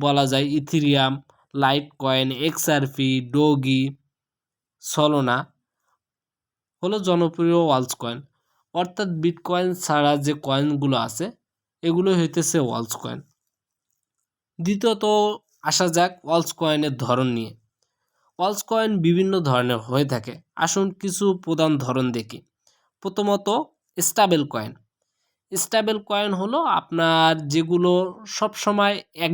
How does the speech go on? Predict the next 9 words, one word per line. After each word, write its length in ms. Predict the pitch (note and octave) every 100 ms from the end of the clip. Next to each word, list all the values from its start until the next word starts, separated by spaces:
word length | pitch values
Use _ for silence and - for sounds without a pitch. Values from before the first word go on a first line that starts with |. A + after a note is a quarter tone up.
| D#3
ডলারই 340 | D#3 D#3+ D#3+ D3+ C#3
থাকে, 240 | B2 A#2+ - _ _ _
যেমন 240 | D#3 D#3+ D#3 C#3
ইউএসডিটি, 680 | C#3 D3+ D3+ C#3+ D3 D3 D3 C#3+ C#3
ইউএসডিসি, 1000 | C#3 D3 C#3+ - - C#3 C#3+ D3 D#3 C#3+ D3 - _ _ _ _ -
বিইউএসডি। 720 | D3 E3 D#3 D#3 D3 B2+ C3+ D#3+ _ _ _ _ _ _ _ -
অর্থাৎ 300 | F3+ A3 G#3+ - G3+
এই 60 | G#3+ G#3
কয়েনগুলোও 540 | G#3 G#3+ G3+ G#3+ A3+